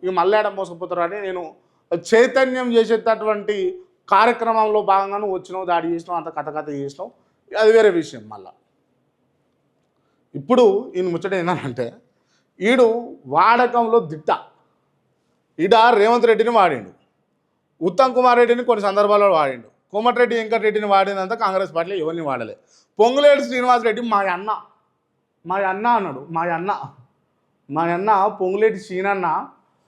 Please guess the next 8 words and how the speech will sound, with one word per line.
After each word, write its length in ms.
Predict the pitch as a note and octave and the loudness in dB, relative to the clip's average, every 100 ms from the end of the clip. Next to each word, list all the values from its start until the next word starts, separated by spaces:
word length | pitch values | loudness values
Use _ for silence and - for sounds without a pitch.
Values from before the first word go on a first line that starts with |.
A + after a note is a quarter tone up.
| _ - | _ -8
ఆ, 100 | E3 | -6
మా 600 | D#3+ E3 E3 D#3+ D3+ C#3+ C#3+ | -2 2 4 2 0 -4 -4
ఇంటి 300 | E3+ E3+ G#3+ | -6 -6 2
సభ్యుడు, 560 | A#3+ G3+ F3 F#3 G3 - _ _ _ _ _ _ _ | 2 2 -2 -4 -6 -14 _ _ _ _ _ _ _
ఇంకా 140 | E3 F#3 | -4 0
నయం 320 | E3+ G#3 G3 | 0 0 0
మా 80 | F#3 | -2
కులపోడని. 580 | F#3 F#3 F#3+ G#3+ D#3 | 0 0 2 2 0